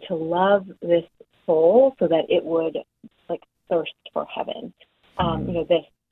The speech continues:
Speaker 1: um, child that I've been gifted. And then certainly, like Pat said, kind of that reflection comes around and it deepens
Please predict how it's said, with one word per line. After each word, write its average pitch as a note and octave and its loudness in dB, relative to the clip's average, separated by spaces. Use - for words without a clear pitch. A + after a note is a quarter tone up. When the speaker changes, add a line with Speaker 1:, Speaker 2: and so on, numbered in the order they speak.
Speaker 1:
um, D3+ -10
child - -2
that F3 2
I've E3 4
been D#3+ -2
gifted. D#3 -6
And E3 -4
then D#3 -8
certainly, D#3+ 0
like - -4
Pat - -4
said, D3+ -2
kind E3 -6
of D3+ -8
that - 0
reflection G3 2
comes F3 -4
around D#3 -2
and D#3 -2
it D#3 -4
deepens D#3 -4